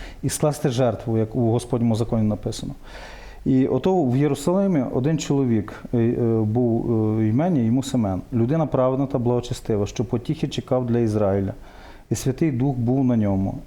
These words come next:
І від Духа Святого йому було звіщено смерти не бачити, перше ніж побачить Христа Господнього. І Дух у храм припровадив його, і як внесли дитину Ісуса, батьки, що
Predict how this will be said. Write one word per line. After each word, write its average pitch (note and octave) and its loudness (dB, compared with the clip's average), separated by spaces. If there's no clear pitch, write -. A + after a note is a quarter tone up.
І A#2 4
від B2 2
Духа E3+ -2
Святого C#3+ 0
йому B2 2
було B2 0
звіщено A#2+ 0
смерти C3 0
не A2+ 2
бачити, B2+ -2
перше C#3+ -2
ніж C3 -2
побачить B2+ -2
Христа B2+ 0
Господнього. B2 -2
І B2+ 0
Дух C#3+ 0
у C#3+ 0
храм D3 0
припровадив C3 0
його, C#3+ 2
і B2 2
як B2 0
внесли C3+ 2
дитину C3+ 0
Ісуса, A#2+ -2
батьки, A#2+ -2
що - -4